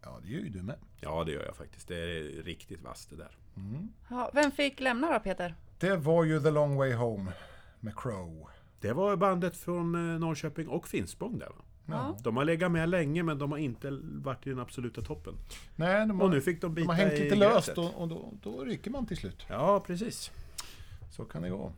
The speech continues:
Speaker 2: De
Speaker 3: Men det
Speaker 2: kanske
Speaker 3: går
Speaker 2: har
Speaker 3: ju
Speaker 2: mer låtar som de kan skicka in.
Speaker 3: Ja, jag tänkte just säga det, att det är ju bara att skicka in en, ett nytt bidrag.
Speaker 1: Mm.
Speaker 2: Ja.
Speaker 1: De har väl
Speaker 2: Det ser
Speaker 1: kanske
Speaker 2: vi fram emot.
Speaker 1: förhoppningsvis spelat in någon mer låt.
Speaker 2: Mm.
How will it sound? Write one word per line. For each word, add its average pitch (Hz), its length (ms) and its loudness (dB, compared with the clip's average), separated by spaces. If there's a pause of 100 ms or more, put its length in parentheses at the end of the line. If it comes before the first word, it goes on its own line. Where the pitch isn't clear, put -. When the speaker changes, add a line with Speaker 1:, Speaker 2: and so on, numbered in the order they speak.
(120)
Speaker 2:
De 95 60 -12
Speaker 3:
Men - 120 2
det 233 100 6
Speaker 2:
kanske 220 220 8
Speaker 3:
går 180 80 8
Speaker 2:
har 196 100 8
Speaker 3:
ju 202 80 6
Speaker 2:
mer 202 100 8
låtar 175 340 6
som 143 180 -2
de 135 100 -2
kan 127 100 -6
skicka 110 220 -6
in. 98 120 -6 (200)
Speaker 3:
Ja, 294 220 6
jag 311 120 0
tänkte 277 220 -2
just 269 140 -6
säga 294 160 0
det, 220 80 0
att - 120 -8
det 226 80 -12
är 233 80 -10
ju 226 200 -12
bara 220 220 -6
att 214 60 -4
skicka 220 260 -8
in 208 100 -6
en, 202 340 -8 (960)
ett - 280 -20
nytt 240 220 -6
bidrag. 180 320 -4 (340)
Speaker 1:
Mm. 139 240 -4 (100)
Speaker 2:
Ja. 85 240 -6 (220)
Speaker 1:
De 110 180 -4
har 117 120 -4
väl 113 100 -4
Speaker 2:
Det 110 60 -4
ser - 80 -6
Speaker 1:
kanske - 140 -4
Speaker 2:
vi 127 40 -2
fram 123 80 0
emot. - 20 -
Speaker 1:
förhoppningsvis 123 420 -2
spelat 113 340 -8
in 113 180 -4
någon 113 240 -4
mer 233 140 -6
låt. - 280 -14 (1160)
Speaker 2:
Mm. 78 200 -10